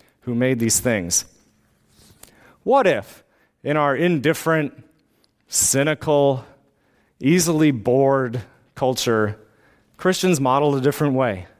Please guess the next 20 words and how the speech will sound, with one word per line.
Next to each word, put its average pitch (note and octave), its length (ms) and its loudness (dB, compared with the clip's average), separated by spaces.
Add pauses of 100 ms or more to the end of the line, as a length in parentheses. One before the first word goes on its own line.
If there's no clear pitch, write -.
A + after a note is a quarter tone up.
(1160)
What G#3 140 2
if A#3 120 0
we A#3+ 80 2
were F#3+ 80 4
people F#3 400 0
known D3+ 480 0 (400)
for F3 200 -2
the D3+ 140 0
level F3 260 2
of C3+ 140 -2
wonder F3 500 0
and B2 200 -2
awe D#3 480 0 (120)
that D#3 140 -2
we D#3 80 2
bring E3 300 0
to D3+ 80 2
any G3 180 0
given D#3+ 260 0
situation B2 840 -2